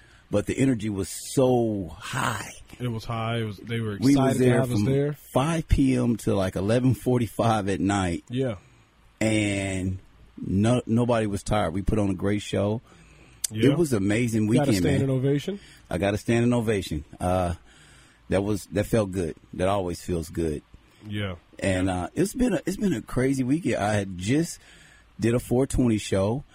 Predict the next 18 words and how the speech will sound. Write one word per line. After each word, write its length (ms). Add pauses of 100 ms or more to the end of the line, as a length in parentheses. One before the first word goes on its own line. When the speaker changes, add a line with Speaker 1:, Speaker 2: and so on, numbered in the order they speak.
(440)
Speaker 1:
Um, 580 (1400)
and 220
shouts 400
out 300
to 180 (460)
Kansas 380
City 200
King 340
Crew. 380 (640)
They 120
showed 320
me 120
love. 480 (160)
Speaker 2:
Is 60
that 80
at 100
Black 180
Charlie's? 360